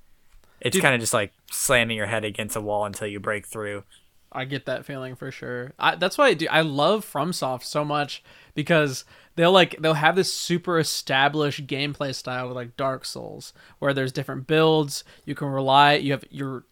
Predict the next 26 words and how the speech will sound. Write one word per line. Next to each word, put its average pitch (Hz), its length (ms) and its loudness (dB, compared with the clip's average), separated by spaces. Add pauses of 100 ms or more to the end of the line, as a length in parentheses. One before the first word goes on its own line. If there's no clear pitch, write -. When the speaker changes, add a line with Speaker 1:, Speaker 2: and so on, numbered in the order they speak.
(160)
Speaker 2:
the 131 280 -6
tools 233 480 -2
at 165 160 2
your 156 80 0
dispense 151 440 -2
are, 143 100 -6
like, 127 180 -8
so, 175 680 2 (360)
uh, 131 360 -2
various, 143 840 -2 (240)
and, 135 180 -4
like, 131 220 -2
you 127 300 -4
can 127 360 -8 (140)
rely 139 220 2
on 135 100 -2
different 131 260 -8
builds 156 460 2
or 123 80 -8
magic 135 580 -4
or 131 60 -6
armor 143 360 0
sets 131 380 -4
or 131 80 -6
whatever. 127 460 -6 (340)
Um, 127 480 0